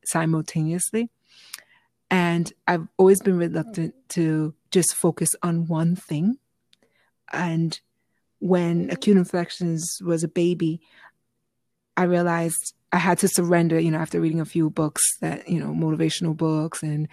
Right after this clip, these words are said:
Speaker 1: books that talked about wealth and growing your business, they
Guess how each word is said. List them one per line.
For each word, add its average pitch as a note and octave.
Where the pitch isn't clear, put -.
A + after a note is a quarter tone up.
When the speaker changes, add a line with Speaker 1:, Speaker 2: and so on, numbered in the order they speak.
Speaker 1:
books D#3+
that E3
talked D#3
about D#3
wealth D#3+
and D#3
growing E3
your D#3
business, E3
they E3